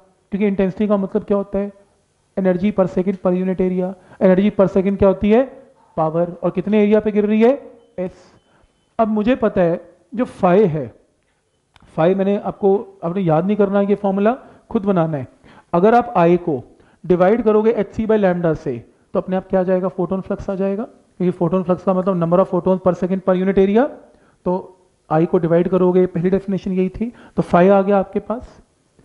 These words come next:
और कितने वॉल्यूम के अंदर है? S into C। मैंने prove कर दिया S into C कैसे आया। ठीक है यहाँ तक? तो इसके अंदर,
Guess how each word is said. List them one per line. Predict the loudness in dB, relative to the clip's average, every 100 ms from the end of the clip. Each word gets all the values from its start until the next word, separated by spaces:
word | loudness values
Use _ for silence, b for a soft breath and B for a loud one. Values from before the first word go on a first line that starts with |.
| B B
और | -2
कितने | 0 0 2
वॉल्यूम | 2 2 0 -2
के | -2
अंदर | 2 2
है? | 2 0 -8 _ -6
S | -4 -2
into | -4 -6
C। | -8 -12 -12 _ _ -10
मैंने | -8 -6
prove | -6 -4
कर | -2
दिया | 0 -2
S | -2
into | -6 -8
C | -8
कैसे | -6 -6 -4
आया। | -8 -8 -12 _ _ _ _ _ _ _ _ _ -2
ठीक | 2 4
है |
यहाँ | 2 2
तक? | -2 -6 -20 _ b b 0
तो | 2
इसके | 2 0 2
अंदर, | 2 4 4 2